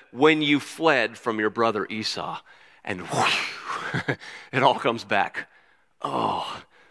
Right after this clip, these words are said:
over twenty years ago, the kind of person I was, the things that I did, the things that I said, how deceitful and selfish and manipulative, eh, the things that I deserved.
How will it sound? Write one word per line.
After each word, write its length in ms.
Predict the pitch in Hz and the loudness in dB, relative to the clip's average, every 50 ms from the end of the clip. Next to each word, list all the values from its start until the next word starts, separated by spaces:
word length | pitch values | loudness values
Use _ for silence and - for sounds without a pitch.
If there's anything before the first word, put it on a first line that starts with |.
| _ - | _ -2
over 180 | 156 147 131 139 | -2 0 0 0
twenty 420 | 131 - - - 151 147 151 143 | -2 -2 -2 0 2 2 2 2
years 280 | 135 139 135 135 127 123 | 2 4 4 4 2 0
ago, 240 | 120 104 113 110 107 | -2 0 0 2 2
the 80 | 101 | 0
kind 320 | 101 - - 135 123 127 113 | -2 -4 -4 -4 -2 -2 -2
of 200 | 98 - _ - | -4 -6 _ -14
person 400 | - - 151 139 - - 101 90 | -8 -6 -6 -6 -6 -8 -8 -6
I 100 | 85 87 | -6 -8
was, 380 | 90 104 120 131 135 127 104 92 | -8 -4 -2 -2 -2 -2 -4 -6
the 80 | 107 | -14
things 340 | - - - 147 147 139 113 | -14 -10 -6 -4 -4 -4 -2
that 100 | 120 113 | -2 -2
I 100 | 92 90 | -2 -4
did, 380 | 90 92 - 123 135 143 135 117 | -6 -6 -2 0 2 2 2 0
the 80 | 107 95 | -2 -6
things 340 | - - 135 143 143 - | -4 -4 -4 -4 -4 -8
that 100 | - - | -8 -8
I 80 | 95 87 | -8 -8
said, 460 | - - - - 165 170 160 127 104 | -8 -10 -12 -8 -6 -4 -4 -2 -2
how 140 | 101 110 110 | -2 -2 -2
deceitful 760 | 101 - 107 - - - - 170 185 185 - - 113 95 90 | -4 -6 -12 -12 -10 -10 -6 -6 -8 -8 -6 -6 -6 -6 -6
and 100 | 85 - | -8 -10
selfish 560 | - - - 185 170 175 - - 113 - - | -10 -6 -2 0 0 0 0 -4 -10 -8 -8
and 140 | 98 95 92 | -8 -8 -6
manipulative, 640 | 95 104 123 170 202 208 - 202 185 170 151 123 - - - - - - - - - - _ _ _ _ _ _ _ _ _ _ - | -8 -6 -6 -4 -6 -4 0 2 2 2 2 0 -2 -4 -20 -20 -20 -20 -20 -20 -20 -20 _ _ _ _ _ _ _ _ _ _ -14
eh, 180 | 139 151 117 160 | -12 -10 -10 -6
the 160 | 151 170 165 | -2 -2 -2
things 300 | - - 214 214 196 160 | 0 2 2 2 2 2
that 100 | 160 165 | 0 0
I 120 | 147 139 135 | 0 0 -2
deserved. 1160 | 123 135 131 120 117 117 - 175 196 202 208 214 202 185 165 131 101 165 156 - - - | 0 0 -2 -2 -4 -6 -2 0 2 2 4 2 2 0 -2 -4 -6 -10 -14 -14 -14 -14